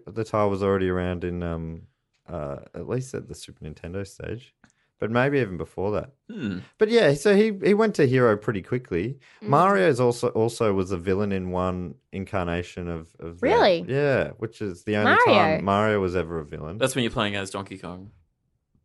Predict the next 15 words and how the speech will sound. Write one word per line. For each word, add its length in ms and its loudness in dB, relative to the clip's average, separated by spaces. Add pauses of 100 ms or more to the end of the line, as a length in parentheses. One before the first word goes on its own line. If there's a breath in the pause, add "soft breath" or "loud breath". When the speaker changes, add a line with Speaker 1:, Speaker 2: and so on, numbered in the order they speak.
(540)
Speaker 2:
Against 400 0
Speaker 3:
Oh. 120 -6
Speaker 2:
i-, 40 0
is 220 2
that 140 2
Donkey 220 2
Kong 160 0
Junior? 440 -6 (960)
Speaker 1:
Uh, 640 4
Speaker 2:
That 140 0
you're 260 -4 (440)
playing 260 0
as 140 -2
Donkey 500 -8
Kong 1000 -12